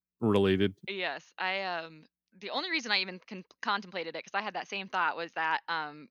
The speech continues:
Speaker 2: who's gonna watch this on TikTok? But I did run across a guy, a kid, I should say, um, he was, like, fourteen, I think, and he has a train TikTok,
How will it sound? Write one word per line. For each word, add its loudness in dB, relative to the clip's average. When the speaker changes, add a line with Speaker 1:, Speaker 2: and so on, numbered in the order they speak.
Speaker 2:
who's -10
gonna -8
watch -4
this -8
on -6
TikTok? -4
But -4
I -4
did -8
run -4
across -6
a -8
guy, -2
a -18
kid, -4
I -2
should -8
say, -8
um, -2
he -14
was, -14
like, -12
fourteen, -14
I -6
think, -14
and -8
he -8
has -2
a -8
train -12
TikTok, -10